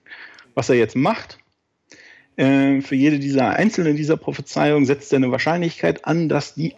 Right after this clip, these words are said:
auch ohne das Eingreifen eines Gottes zustande gekommen wäre.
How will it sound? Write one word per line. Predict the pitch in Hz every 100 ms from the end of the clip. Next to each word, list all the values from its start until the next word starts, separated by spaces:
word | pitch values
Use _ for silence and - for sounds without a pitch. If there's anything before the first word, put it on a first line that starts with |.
| -
auch | 139 220 - -
ohne | 165 240 226 170 202 226 _ _ _ _ _ _ -
das | 123 143 160 - - _
Eingreifen | 127 151 151 165 165 -
eines | 160 139
Gottes | - 160 226 175 -
zustande | 165 - 240 165
gekommen | 131 - 139 135 131
wäre. | 139 165